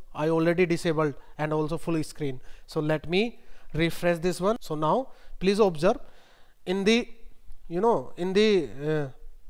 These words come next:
here you can see this full screen. You cannot see as a enable. It's a already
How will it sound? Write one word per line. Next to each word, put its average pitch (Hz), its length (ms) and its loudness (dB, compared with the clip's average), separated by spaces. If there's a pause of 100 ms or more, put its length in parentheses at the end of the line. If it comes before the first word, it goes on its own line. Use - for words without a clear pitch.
(140)
here 175 240 2
you 190 80 4
can 190 180 0
see 202 140 4
this 190 300 2 (180)
full 190 240 2
screen. 165 400 0
You 151 140 -2
cannot 196 380 2
see 214 320 0 (180)
as 170 180 2
a 208 140 4 (140)
enable. 185 420 4 (300)
It's 165 200 -6
a 240 40 6
already 190 720 2